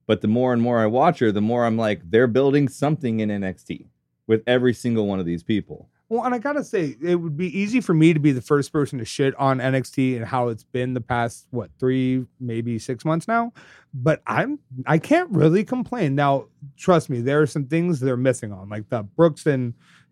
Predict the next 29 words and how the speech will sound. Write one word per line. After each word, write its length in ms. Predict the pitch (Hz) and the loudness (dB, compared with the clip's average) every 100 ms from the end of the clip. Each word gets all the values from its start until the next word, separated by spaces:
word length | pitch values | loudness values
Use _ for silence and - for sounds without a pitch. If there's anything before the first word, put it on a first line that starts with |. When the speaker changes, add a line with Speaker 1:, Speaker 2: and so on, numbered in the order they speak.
| - | 4
Speaker 2:
Dunn 380 | 160 170 165 160 | 6 8 6 4
or 120 | 143 | 4
whatever 280 | 147 156 165 | 4 4 6
the 80 | 147 | 6
Speaker 1:
Brooks 280 | 160 156 160 | 6 6 8
Speaker 2:
fu- 40 | |
Speaker 1:
and 140 | 135 | 8
Jensen. 360 | 113 131 135 135 | 10 8 6 6
How 140 | 143 147 | 6 6
dare 300 | 139 147 147 | 8 8 8
you 240 | 131 123 | 6 4
invoke 380 | 110 110 127 110 | 4 4 2 4
the 80 | 123 | 0
name 240 | 113 113 | 2 2
of 100 | 104 | 2
Brooks 280 | 113 110 - | 4 2 2
and 100 | 101 | 2
Dunn 240 | 107 104 | 4 4
and 140 | 95 87 | 2 2
disrespect 520 | 113 139 107 - 110 | 2 2 -2 2 6
Speaker 2:
Every 280 | 277 294 277 | 6 6 2
single 300 | - 262 214 | 2 0 2
move 320 | 214 330 247 | 4 4 6
they 140 | 196 | 6
hit 320 | 175 277 277 - | 6 6 4 2
was 180 | 196 269 | 2 2
a 40 | |
bear 380 | 185 220 349 330 | 4 6 8 8
hug. 240 | 208 90 | 6 4